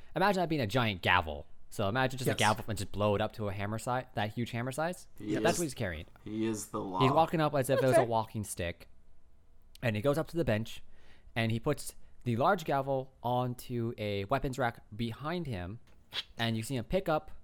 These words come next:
Speaker 1: the small gavel before he takes a seat at the bench. And the bailiff calls out, of course, he said, "All rise for the Honorable Judge Rudro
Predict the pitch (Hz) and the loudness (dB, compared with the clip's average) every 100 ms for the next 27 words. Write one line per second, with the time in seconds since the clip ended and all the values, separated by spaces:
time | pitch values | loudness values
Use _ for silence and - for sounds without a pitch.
0 | - - - - 120 127 - 151 127 101 | -16 -20 -12 -2 0 0 2 2 4 4
1 | 87 85 85 107 110 104 - 117 - 117 | 2 0 -2 -2 0 0 0 -4 -4 -4
2 | 113 98 - - 95 92 - - 92 87 | -4 -4 -6 -2 -2 -2 -8 -8 -6 -4
3 | 92 78 - - - - - - - - | -4 -6 -8 -14 -14 -18 -18 -14 -14 -14
4 | - - - - 95 120 143 135 135 131 | -14 -14 -12 -8 -2 2 2 0 -2 0
5 | 123 113 104 - - - - - - - | 2 0 -2 -6 -16 -16 -18 -20 -20 -12
6 | 117 110 98 - - - - 113 107 110 | -8 -4 -4 -4 -12 -20 -10 -4 -2 0
7 | 101 95 135 170 180 - - 113 104 104 | 0 2 2 2 -2 -8 -6 -2 0 -2
8 | - 113 120 123 113 110 110 123 - - | -2 -4 -2 -2 -2 0 0 -2 -8 -16
9 | - - - - 123 110 - - - - | -16 -14 -14 -2 0 0 -4 -16 -18 -20
10 | - - 131 117 147 160 175 196 196 | -20 -12 -4 0 0 0 0 0 -4